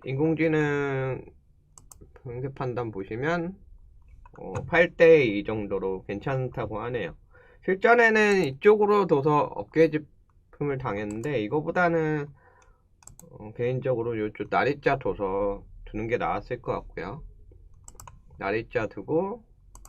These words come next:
뭐 이렇게 진출을 한다면 솔솔 나와서 여기가 이제 실전에는 두터워지면서 결국 요-,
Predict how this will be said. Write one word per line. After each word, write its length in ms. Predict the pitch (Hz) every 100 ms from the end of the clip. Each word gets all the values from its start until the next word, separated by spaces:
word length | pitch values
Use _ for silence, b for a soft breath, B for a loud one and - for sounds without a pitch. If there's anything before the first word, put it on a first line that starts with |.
| - _ _ _ _ _ _ _ - - - - - -
뭐 100 | 110
이렇게 260 | 113 131 135
진출을 500 | - 135 - 185 190
한다면 540 | 180 185 170 147 135
솔솔 400 | 165 165 175 151
나와서 540 | 92 98 110 131 107 b b b -
여기가 420 | 113 143 190 170
이제 280 | 143 147 143
실전에는 880 | 156 220 247 247 240 214 196 175 -
두터워지면서 1000 | - - 185 190 170 151 127 123 127 180 - - _ - - - -
결국 300 | 120 110 104
요-, 240 | 110 101